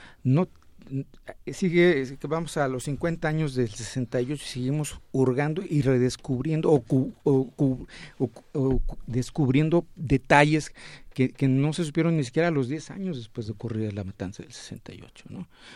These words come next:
Y, y, y si le vamos rascando, nos podemos ir hasta la matanza de, de Tlaxcoyan o, o más atrás, en mil novecientos veintiocho, este,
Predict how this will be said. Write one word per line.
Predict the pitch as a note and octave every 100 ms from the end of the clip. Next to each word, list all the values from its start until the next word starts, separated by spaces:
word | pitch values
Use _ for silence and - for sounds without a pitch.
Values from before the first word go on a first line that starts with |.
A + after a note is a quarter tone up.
| -
Y, | - C3
y, | C3+ C3 -
y | B2+ B2 A#2+
si | B2
le | A#2
vamos | D#3 G3
rascando, | D#3+ B2 - C#3+ D#3+
nos | D3
podemos | - C#3+
ir | C3 C#3
hasta | C#3+ - A2
la | G2 G2
matanza | G#2+ - B2 B2+ D#3+ D3+ A#2+ - - - -
de, | G#2+ G#2+ G2+ G2 F#2+ F2 F2 - - - -
de | A#2+ A2
Tlaxcoyan | A#2+ G#2 G#2 - C#3 C#3+ D3 C#3+ C#3+ C3+ A#2+
o, |
o | G#2+ G2+ G2 G2 G2 F#2+ F#2+
más | G2+ A#2+ C#3
atrás, | D3+ - C#3 D#3+ D3
en | B2+
mil | B2
novecientos | A#2+ A2 A#2 G2
veintiocho, | F#2+ - C#3 D#3+ E3 - C#3+ C3+ B2+
este, | A#2 A#2 G#2+ - - - G#2 G2+